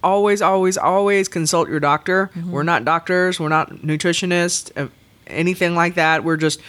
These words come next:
Speaker 1: two people trying to figure out how to eat healthier, uh, a plant-based, healthy diet. So we do a lot of research, but again, we're not any sort of
Speaker 2: Mm-hmm.
Speaker 1: medical or, uh, nutrition people. So
Speaker 2: Right.
Speaker 1: make sure that you're, uh, following up with your doctor about,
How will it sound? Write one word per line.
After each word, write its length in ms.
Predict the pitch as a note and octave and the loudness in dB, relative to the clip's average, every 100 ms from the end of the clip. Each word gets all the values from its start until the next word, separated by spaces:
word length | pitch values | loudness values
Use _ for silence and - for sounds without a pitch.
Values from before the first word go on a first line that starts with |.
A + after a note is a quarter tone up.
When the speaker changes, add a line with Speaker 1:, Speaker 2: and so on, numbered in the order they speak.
| - - _ | -20 -20 _
Speaker 1:
two 120 | - A#3+ | -4 0
people 260 | C4+ C4 | 0 0
trying 200 | B3+ A3+ | 0 0
to 60 | G3+ | 0
figure 300 | G#3+ G#3+ G#3+ | 0 0 2
out 220 | G#3+ G#3+ | 2 2
how 120 | F#3+ | 0
to 60 | F3 | 0
eat 300 | E3+ F#3+ F#3+ - - | 2 0 -2 -8 -6
healthier, 640 | E3+ F3 F#3+ F3 E3+ E3 - | -2 0 0 0 2 0 0
uh, 240 | D3+ C#3+ - - | -2 -2 -4 -10
a 80 | D#3 | -6
plant-based, 580 | F#3 E3+ E3+ D#3+ D#3+ - | -2 0 0 0 -2 -2
healthy 320 | E3 D#3+ D#3+ | -2 -2 -2
diet. 340 | C#3+ B2 A2 | 0 0 -2
So 220 | - C#3+ - - | -2 -4 -6 -8
we 120 | G3 F#3 | -2 0
do 160 | C4+ | 2
a 20 | |
lot 160 | D4 A3+ | 2 0
of 80 | G#3 | 0
research, 480 | G#3 - G#3+ G3+ - | 0 0 -2 -2 0
but 140 | D#3 | 0
again, 320 | C#3+ C3 G2+ | 0 -2 -2
we're 140 | C3+ D3 | -2 0
not 360 | C3+ D3+ - _ _ _ _ _ - | 2 0 -2 _ _ _ _ _ -6
any 200 | E3 E3+ | -2 0
sort 220 | - F3 | 0 0
of 100 | E3+ | 0
Speaker 2:
Mm-hmm. 80 | E3 | 0
Speaker 1:
medical 640 | D#3+ D#3+ E3+ D#3 D3+ D3+ E3+ - | -2 0 0 0 0 -2 -8 -6
or, 520 | C#3+ C#3 C3+ C3+ D3 | -4 0 0 -2 -4
uh, 220 | C3+ C3+ C3 | -6 -6 -4
nutrition 600 | C#3+ C#3 D#3 - C#3 C#3 | -4 0 0 0 -2 -4
people. 280 | C3+ A2+ A2+ | -2 -2 0
So 280 | B2+ A#2+ - - G3 | 2 0 -2 -8 -4
Speaker 2:
Right. 200 | F3 E3+ | -2 0
Speaker 1:
make 120 | E3 | 0
sure 220 | - E3 | 0 0
that 180 | D3+ D3 | 0 -2
you're, 260 | D#3 D3 D3 | 0 2 2
uh, 100 | C3+ | 0
following 360 | - G3 A#3 G3 | 0 0 2 0
up 100 | F3+ | 0
with 80 | E3 | 0
your 100 | D#3 | 0
doctor 480 | C#3+ C#3+ D#3 C#3+ - | 0 0 0 0 0
about, 400 | C#3+ C#3+ C#3+ | 0 0 0